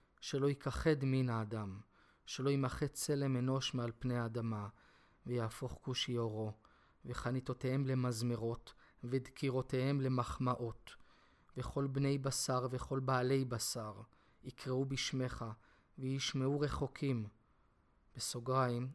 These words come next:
אתה שומע רחוק שכמותך. וישמעו רחוקים ויבואו, וכשאתה מתעורר השכם בבוקר ושקט בעולם, תטה היטב את האוזן,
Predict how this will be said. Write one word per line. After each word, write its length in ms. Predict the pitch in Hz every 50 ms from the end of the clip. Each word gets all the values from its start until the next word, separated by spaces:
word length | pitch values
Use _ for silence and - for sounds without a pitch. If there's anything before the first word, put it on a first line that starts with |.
| -
אתה 160 | - - - 127
שומע 360 | - - 139 135 147 151 156
רחוק 360 | 147 151 - - 165 156 -
שכמותך. 540 | - - 156 - 160 151 147 - - - 180 160 - - - - _ _ _ _ _ _ _ _ _ _ _ _ _ _ _ - - - _ _ -
וישמעו 560 | 147 135 139 135 131 - - 135 139 147 156
רחוקים 540 | 156 151 - - 151 135 - - 151 143 143
ויבואו, 600 | 135 139 131 123 120 117 123 120 113 107 107 110 - - - - - _ _ _ - _ _ _ _ _ _ - -
וכשאתה 480 | 131 - - - - - 131 - - 135
מתעורר 540 | 139 135 127 - - 139 131 143 156 151
השכם 400 | 147 135 - - - 151 147 151
בבוקר 500 | 143 143 131 131 135 131 - - 139 120 117
ושקט 520 | 123 113 - - 151 139 - 143 127 -
בעולם, 520 | 117 117 113 110 110 107 104 98 98 101 104 - - _ - - _ _ _ - -
תטה 280 | - 127 - - - 160
היטב 500 | 156 156 143 143 - - 147 143 139 135
את 160 | 143 - - 139
האוזן, 600 | 127 127 131 131 135 123 113 120 113 110 110